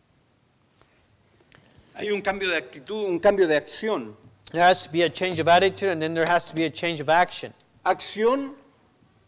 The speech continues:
Speaker 1: implica un cambio de estado.
Speaker 2: Action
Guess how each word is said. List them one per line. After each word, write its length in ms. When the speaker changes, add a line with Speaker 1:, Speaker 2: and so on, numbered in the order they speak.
Speaker 1:
implica 840
un 140
cambio 340
de 100
estado. 440
Speaker 2:
Action 520